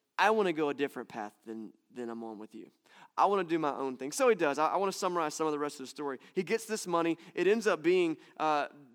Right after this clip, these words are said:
based on culture at that time, a lot of times they would do up to two-thirds of his entire wealth. Parents, real quick, sec-, everyone actually, anyone who has any wealth, imagine if you suddenly had to give away two-thirds of all of your wealth, everything.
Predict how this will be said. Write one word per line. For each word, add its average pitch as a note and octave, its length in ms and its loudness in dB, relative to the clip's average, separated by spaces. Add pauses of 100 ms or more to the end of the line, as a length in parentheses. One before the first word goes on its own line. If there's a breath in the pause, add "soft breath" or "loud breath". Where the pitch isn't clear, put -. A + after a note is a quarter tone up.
(320)
based F3 240 -2
on D#3 120 -2
culture F#3 400 -4
at C#3 60 -4
that C3+ 140 -4
time, C3+ 340 -4
a - 60 -8
lot D3+ 160 0
of F3+ 60 -4
times C#3+ 240 -4
they D3+ 80 0
would E3 160 -4
do C#3+ 140 -6
up - 160 -6
to C3+ 80 -10
two-thirds E3 1040 -6 (320 soft breath)
of C#3 140 -4
his C#3 120 -10
entire E3+ 560 -4
wealth. C#3 400 -8 (520 soft breath)
Parents, F3+ 600 -4
real F#3 200 -4
quick, E3 280 -6
sec-, - 220 -10 (180)
everyone C#3 340 -4
actually, C3 320 -8
anyone D#3 180 -4
who D3 60 -4
has D3 200 -2
any C3+ 80 -4
wealth, B2+ 220 -8 (260 soft breath)
imagine A3+ 380 0
if F3+ 100 -2
you G#3 140 -6
suddenly D3 560 0 (160 loud breath)
had E3+ 180 -8
to E3 80 -8
give E3+ 220 0
away D#3+ 240 -2
two-thirds C#3+ 680 -8
of C3 160 -8 (360)
all C#3+ 240 2
of C3 100 -6
your B2+ 100 -6
wealth, A2+ 320 -16 (540)
everything. C#3 380 -2